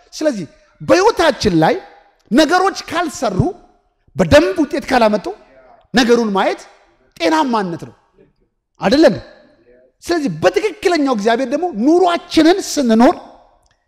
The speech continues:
በትክክል በተግባር ምን የሚያደርግ ነው? የሚገለጥ ነው።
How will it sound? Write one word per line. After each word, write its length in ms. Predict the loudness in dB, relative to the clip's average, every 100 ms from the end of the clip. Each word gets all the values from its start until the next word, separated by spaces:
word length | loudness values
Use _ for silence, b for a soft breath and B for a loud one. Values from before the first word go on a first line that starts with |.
| _ _ -4
በትክክል 580 | -2 0 0 0 0 0
በተግባር 540 | 0 0 0 2 2
ምን 160 | 2 2
የሚያደርግ 320 | 4 4 4
ነው? 120 | 2 -2 -8 -20 _ -8
የሚገለጥ 720 | 0 2 4 2 2 2 0
ነው። 120 | -8